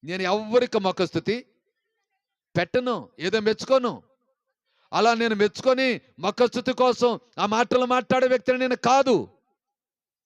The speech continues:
అలా బిరుదులు ఇవ్వను." పౌలైకుడు అంటాడు, "నేను మనుషులను సంతోషపెట్టేవాడును కాను." దశలోనికి రాసినటువంటి మొదటి పత్రిక రెండవ అధ్యాయము మూడవ, రెండవ వాక్యం నుంచి మూడవ వాక్యం నుంచి చూస్తే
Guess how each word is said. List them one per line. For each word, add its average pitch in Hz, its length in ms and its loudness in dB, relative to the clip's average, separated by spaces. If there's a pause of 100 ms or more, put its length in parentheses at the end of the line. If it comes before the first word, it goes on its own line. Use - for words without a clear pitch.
(120)
అలా 151 120 -2
బిరుదులు 170 360 -2
ఇవ్వను." 165 380 -6 (1120)
పౌలైకుడు 135 480 -4
అంటాడు, 120 520 -6 (260)
"నేను 127 200 -10
మనుషులను 143 460 -10
సంతోషపెట్టేవాడును 127 1120 -12 (560)
కాను." 147 480 -12 (1700)
దశలోనికి 151 460 -4
రాసినటువంటి 156 1000 -4
మొదటి 160 260 -4
పత్రిక 165 380 -4
రెండవ 160 280 0
అధ్యాయము 160 520 -2 (560)
మూడవ, 180 400 2
రెండవ 180 300 -2
వాక్యం 196 280 -2
నుంచి 196 160 -8
మూడవ 180 220 -2
వాక్యం 165 260 -6
నుంచి 139 260 -12
చూస్తే 127 380 -8